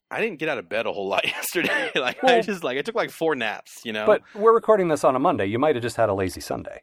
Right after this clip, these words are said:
Speaker 1: Yeah, yeah, could've, could've. But, I mean, I, I, I feel, it feels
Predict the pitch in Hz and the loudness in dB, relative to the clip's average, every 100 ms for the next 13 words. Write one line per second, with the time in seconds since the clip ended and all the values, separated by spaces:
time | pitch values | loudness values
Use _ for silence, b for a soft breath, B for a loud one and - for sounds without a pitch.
0 | _ - 226 - _ 170 147 95 165 107 | _ -4 -4 -4 _ -6 -4 -4 -6 -6
1 | 82 87 - 131 82 - 135 135 139 131 | -10 -18 -10 -10 -10 -6 -6 -4 -4 -4
2 | 127 123 120 117 - 117 - 165 156 147 | -6 -6 -6 -10 -8 -8 -6 -4 0 0
3 | 131 _ b b b b - 127 - 165 | -2 _ b b b b -10 -8 -4 -2
4 | 156 147 | 0 -2